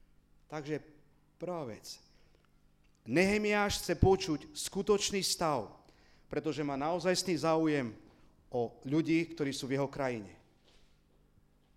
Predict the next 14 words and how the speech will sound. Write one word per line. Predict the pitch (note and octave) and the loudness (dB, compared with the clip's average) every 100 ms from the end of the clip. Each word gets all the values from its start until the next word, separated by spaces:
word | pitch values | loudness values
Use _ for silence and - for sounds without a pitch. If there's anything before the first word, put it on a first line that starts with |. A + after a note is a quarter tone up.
| _ _ - _ _ _ _ - - - - - - _ _ _ - - - - - - - - - | _ _ -20 _ _ _ _ -20 -20 -20 -20 -20 -20 _ _ _ -20 -20 -20 -20 -20 -20 -20 -20 -6
Biblia | C3+ D3 F#3+ F#3 | 0 4 4 4
hovorí, | F#3 F3+ | 4 2
že | D#3 D#3 | 0 0
Nehemiáš | E3+ F3 F3+ F3 F3 - - - | 2 0 0 -2 -2 -4 -8 -8
sa | - D#3 | -4 -4
pýtal | - E3+ E3+ B2 G2 - | -4 -6 -4 -6 -8 -14
a | - C3 | -12 -8
hovorí, | C3 B2+ | -8 -8
„Počúvajte | - - E3+ F#3 - E3 D#3 D3 | -12 -4 0 0 -2 -2 0 -2
dobre, | C#3 D3+ C#3+ B2+ | -2 0 0 -4
moji | B2 A#2+ | -6 -6
bratia, | B2+ B2 - G2+ - - _ _ _ _ _ - - - | -4 -6 -8 -14 -16 -20 _ _ _ _ _ -20 -20 -8
moji | C#3 D3 | -4 -2
priatelia, | D3 D#3 D#3 E3 C#3 A2+ | 2 2 2 0 -4 -4